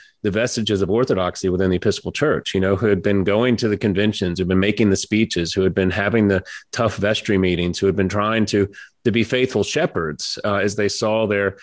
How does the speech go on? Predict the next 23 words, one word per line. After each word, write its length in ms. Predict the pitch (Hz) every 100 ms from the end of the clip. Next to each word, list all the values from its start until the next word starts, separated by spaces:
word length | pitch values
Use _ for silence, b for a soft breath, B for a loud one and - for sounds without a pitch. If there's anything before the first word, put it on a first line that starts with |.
| B B
their 120 | 110 104
denomination 720 | 104 101 98 107 120 104 92
slowly 360 | - 101 98 92
drift 360 | 101 104 -
away 480 | 92 107 139 104 98
from, 440 | - 101 95 95 95 -
uh, 200 | - 95
biblical 460 | 85 107 113 95 92
orthodoxy. 760 | 135 175 101 87 - - 90 78
And 280 | 107 110 B B B -
to 100 | 131
meet 320 | 120 160 190
these 280 | 139 117 104
men 300 | 117 113 110
at 80 | 104
a 60 |
time 260 | 104 120 110
was 140 | 104
very 240 | 113 113 104
influential 480 | 110 110 110 107 98
in 60 |
my 140 | 95 92
life, 420 | 92 95 98 -